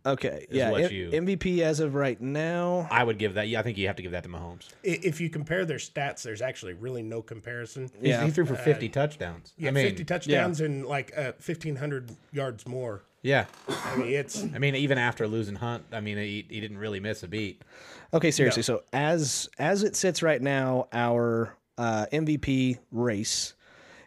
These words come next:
Speaker 1: is Drew Brees, uh, is coming up behind Kermit the Frog.
Speaker 2: <laughs>
Speaker 1: Uh, w-, uh, Patrick Mahomes.
Speaker 3: Yes.
Speaker 1: Uh, as far as Rookie of the Year, we'll look at that one.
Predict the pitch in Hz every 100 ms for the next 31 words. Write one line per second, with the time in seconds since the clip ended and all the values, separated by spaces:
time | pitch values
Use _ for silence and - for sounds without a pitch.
0 | - 123 120 117 113 131 175 156 170 170
1 | 156 - - 127 123 120 117 117 - -
2 | 113 117 113 139 135 127 127 117 113 107
3 | 120 117 - - 190 147 127 120 - -
4 | 120 - - 82 - _ _ - 165 156
5 | 135 - 131 - 107 - 95 - - -
6 | - 123 117 110 107 98 80 92 104 98
7 | 92 110 101 98 90 - _ 147 131 -
8 | - 135 120 127 - 151 139 131 113 117
9 | 156 208 208 147 120 110 107 104 147 196
10 | - - _ _ - - _ - 113 113
11 | 117 120 120 - 139 147 139 139 139 143
12 | 143